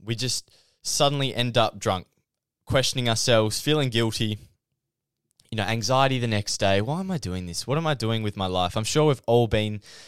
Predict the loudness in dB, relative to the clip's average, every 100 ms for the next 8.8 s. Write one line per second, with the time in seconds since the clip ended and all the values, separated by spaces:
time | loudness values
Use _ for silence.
0 | -8 -4 -2 2 2 2 0 -2 0 4
1 | 4 2 -2 -6 -10 -14 -20 -20 -20 -4
2 | 0 2 2 2 0 -2 -4 -4 -6 -8
3 | _ -4 -2 0 -2 -2 -6 _ _ _
4 | -8 -2 -2 -2 -8 0 0 0 -2 -2
5 | -2 -6 _ _ -8 -4 -2 -4 -6 -10
6 | _ -4 -2 2 2 2 0 -2 -2 -2
7 | -2 -4 -4 -4 -4 -4 -2 -2 -2 -4
8 | -4 -2 -2 -2 -4 0 -2 -2